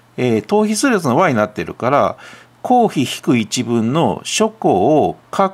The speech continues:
弧九の、これ一乗からエヌ引く一乗だから、小数乗、小数がエヌ引く一ね。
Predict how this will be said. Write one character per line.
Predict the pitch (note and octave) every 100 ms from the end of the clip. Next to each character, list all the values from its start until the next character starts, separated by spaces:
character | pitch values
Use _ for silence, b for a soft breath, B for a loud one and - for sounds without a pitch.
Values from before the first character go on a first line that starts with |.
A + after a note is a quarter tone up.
| -
弧 | A#2+ G2+
九 | - G#3 A#2+
の、 | D#3+ C3 E2 B B B
こ | - A#3
れ |
一 | F#3 D#3+ G3
乗 | G3 A#3
か | A3+
ら | G#3
エ |
ヌ | G#3
引 | F#3+
く | -
一 | F3 E3+
乗 | D#3
だ | B2+
か | -
ら、 | - -
小 | - E3+
数 | F3+
乗、 | E3+ F3
小 | - F#3
数 | F#3 G3+
が | A2
エ | G2
ヌ | C3+
引 |
く | -
一 | F#2 -
ね。 | B2+